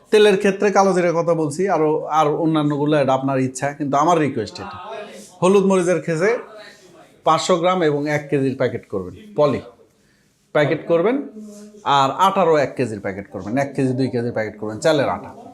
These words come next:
গমের আটা, চালের আটা, গমের আটা করে আপনারা যদি সম্ভব হয়, আ-,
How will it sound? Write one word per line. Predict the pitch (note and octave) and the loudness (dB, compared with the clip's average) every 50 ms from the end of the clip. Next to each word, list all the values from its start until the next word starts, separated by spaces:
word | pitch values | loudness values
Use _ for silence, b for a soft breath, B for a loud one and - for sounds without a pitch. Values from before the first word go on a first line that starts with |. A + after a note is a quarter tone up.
| - _ - C3 C3+ | -18 _ -6 -2 0
গমের | D#3 D3+ C#3 A2 G2 | 0 0 0 -2 -4
আটা, | F#2 - - F2+ - _ _ - C3+ - - | -6 -10 -14 -20 -20 _ _ -20 -20 -10 -4
চালের | - D#3 D#3 D#3 D3+ C#3+ C3+ | -2 0 2 2 2 2 2
আটা, | B2+ C3+ B2+ | 0 -2 -2
গমের | C#3 C3 B2+ A2+ G2+ F#2 | -2 -2 -2 -2 -4 -6
আটা | - - - - | -8 -10 -4 -2
করে | D3+ D#3 F#3 B3+ E4 C#4 C4+ - - - - - - - _ _ - - - - - - - - - - | 0 2 2 2 0 -2 -8 -14 -16 -18 -20 -20 -20 -20 _ _ -20 -20 -18 -18 -18 -18 -20 -20 -8 -2
আপনারা | - D3+ D3+ D3 D#3 E3 D#3+ D#3 D3+ D3+ D3+ D#3 D3+ - - - - - - - C3+ C#3 | 0 0 2 2 2 4 4 6 6 4 4 2 -2 -10 -16 -16 -18 -12 -6 -2 0 2
যদি | D#3 D#3 C3+ C#3+ C#3 C3 - | 2 2 2 0 0 -2 -2
সম্ভব | E3+ F3 F3+ F#3+ F3+ D#3+ E3 | 0 2 2 2 2 2 4
হয়, | G3+ B3 E4 | 2 2 2
আ-, | - - - - - - - - - _ _ _ _ _ _ _ _ _ _ - - C#3+ D3 D3 D3+ | 0 -4 -14 -20 -20 -20 -20 -20 -20 _ _ _ _ _ _ _ _ _ _ -2 0 2 4 4 4